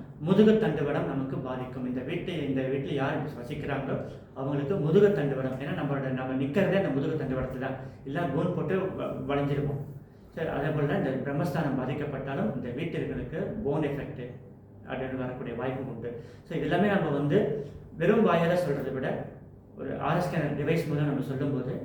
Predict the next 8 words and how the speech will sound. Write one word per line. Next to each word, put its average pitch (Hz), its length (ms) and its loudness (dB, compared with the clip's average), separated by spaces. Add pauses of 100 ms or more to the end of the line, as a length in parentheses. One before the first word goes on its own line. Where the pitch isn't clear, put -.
(240)
அவங்களுக்கும் 143 680 -2 (420)
சில 135 220 -6
எஃபெக்ட் 127 300 -4
உண்டு. 139 360 -6 (220)
இதை 143 160 -6
ஒரு 135 180 -2
கிளாஸா 156 240 0
எடுக்கும்போது 139 600 0